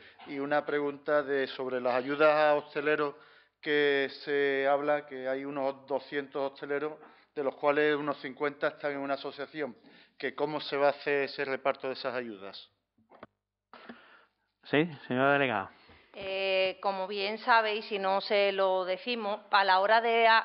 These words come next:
Speaker 3: de, mm, optar por subvenciones, si no se hacen convocatorias públicas, cuando se hace una subvención tienes que estar asociado. Una subvención no la puedes dar tú de manera aleatoria o de manera, eh, individual. En este caso,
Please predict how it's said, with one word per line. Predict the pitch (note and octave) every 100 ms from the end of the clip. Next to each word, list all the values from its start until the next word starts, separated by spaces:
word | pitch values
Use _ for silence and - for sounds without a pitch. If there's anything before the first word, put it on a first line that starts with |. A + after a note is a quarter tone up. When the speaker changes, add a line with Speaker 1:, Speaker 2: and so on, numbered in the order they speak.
| A#3+ A3
Speaker 3:
de, | G#3 G#3 G3+ G3+ G3+ G3+ G3+ G3
mm, | - - -
optar | A3 A3 G#3 G3+
por | G#3+
subvenciones, | G3+ A3 G3+ G3 C4 A#3+ A3
si | A3
no | F#3
se | G3+
hacen | G#3 A3
convocatorias | G#3 G3+ G#3 G3 G3+ G3
públicas, | G3+ B3 A3+ G#3+ G#3
cuando | G3+ F#3
se | F#3
hace | F3
una | G#3+
subvención | G#3 A#3+ A3+ G#3+ G#3
tienes | A3 A3+
que | A3+
estar | A#3+ G#3 F#3
asociado. | - F3+ B3 C#4 D#3 - - -
Una | G#3
subvención | G#3 A3+ A3+ G#3+ G#3+
no | A3
la | A3+
puedes | A3+ G#3 F#3+
dar | F#3+
tú | G3 G3+ G3+ F#3+ F#3+
de | F#3
manera | F#3+ F#3+ F#3 F#3
aleatoria | F#3 F3+ E3+ A3 A#3+ G3+ F#3+ F3+ F#3
o |
de | F#3
manera, | F3+ F3+ F3+ F3+ F3+ F3+ - - - - - -
eh, | G3+ G3 G3 G3 F#3+ G3
individual. | A3 G#3+ G3+ F#3+ F#3 G#3 G3+ C#3+ - _ _ -
En | F3+
este | F#3 - -
caso, | A#3+ - D#3+